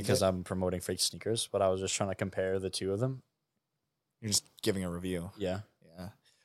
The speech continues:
Speaker 2: Um, my next thing is, uh, are you ever scared of getting canceled?
Speaker 1: Mm, no.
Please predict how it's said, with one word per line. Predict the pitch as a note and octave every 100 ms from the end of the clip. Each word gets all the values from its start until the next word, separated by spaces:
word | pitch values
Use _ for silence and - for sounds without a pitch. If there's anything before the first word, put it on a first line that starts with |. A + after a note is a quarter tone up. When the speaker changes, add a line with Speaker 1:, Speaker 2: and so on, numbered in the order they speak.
| _ -
Speaker 2:
Um, | A2 G2+ G2 F#2+ F#2+
my | A2 G#2+
next | A#2 -
thing | A2 G#2
is, | G2+ G2 F#2+ - -
uh, | G#2 F#2+
are | A2+
you | A#2+ B2+
ever | B2
scared | - A2 A2+
of |
getting | A2 G2+
canceled? | G2+ F#2+ G2+ E3 F3 _ B2+
Speaker 1:
Mm, | C3+ B2+ C3 B2+
no. | G#2 G#2